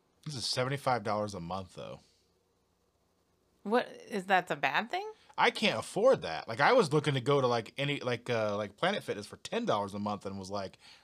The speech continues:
Speaker 1: "That's steep for me right now."
Speaker 2: Right. Understandable, but at the same time,
Speaker 1: And
Speaker 2: I've
Speaker 1: it's
Speaker 2: already
Speaker 1: not
Speaker 2: explained to
Speaker 1: close.
Speaker 2: you,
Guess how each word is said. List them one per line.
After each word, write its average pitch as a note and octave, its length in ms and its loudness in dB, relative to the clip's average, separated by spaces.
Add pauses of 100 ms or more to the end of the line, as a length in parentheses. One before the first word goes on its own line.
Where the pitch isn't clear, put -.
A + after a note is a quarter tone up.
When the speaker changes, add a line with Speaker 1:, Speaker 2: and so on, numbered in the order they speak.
Speaker 1:
"That's D3+ 220 -8
steep - 320 -6
for A#2+ 80 -6
me D3+ 180 -6
right F#2 220 -6
now." E2+ 320 -12 (360)
Speaker 2:
Right. D#3+ 760 2 (320)
Understandable, G#3+ 1040 2
but E3+ 120 4
at F3 120 2
the F3 60 -6
same C4 460 0
time, F2+ 600 -4 (1900)
Speaker 1:
And F#3 80 4
Speaker 2:
I've G3+ 40 4
Speaker 1:
it's G#3 60 4
Speaker 2:
already G#3 160 6
Speaker 1:
not - 100 6
Speaker 2:
explained D#3+ 420 0
to D3+ 60 -6
Speaker 1:
close. C#3+ 80 -4
Speaker 2:
you, C#3 180 -8